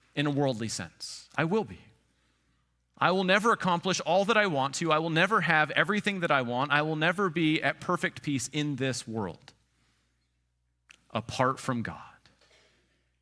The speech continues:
Because there is an eternal life where I will know Him for eternity.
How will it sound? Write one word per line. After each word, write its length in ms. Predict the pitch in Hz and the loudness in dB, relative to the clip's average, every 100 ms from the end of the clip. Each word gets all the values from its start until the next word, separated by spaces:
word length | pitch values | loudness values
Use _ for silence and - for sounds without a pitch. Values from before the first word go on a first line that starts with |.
| _ _ _ _ _ _ _ _ | _ _ _ _ _ _ _ _
Because 260 | 127 139 123 | -2 0 2
there 160 | 151 | 2
is 100 | 151 | 2
an 60 | 135 | 0
eternal 540 | 127 - - 214 175 | 0 0 2 0 0
life 300 | 127 107 113 | 0 -2 -2
where 140 | 123 120 | -4 -2
I 140 | 139 | 0
will 180 | 139 127 | 0 -4
know 360 | 120 131 139 131 | -4 0 0 -2
Him 440 | - 165 139 120 | -4 -4 -4 -6
for 180 | 110 120 | -6 -6
eternity. 580 | 113 - 156 147 92 | -4 -4 -4 -6 -8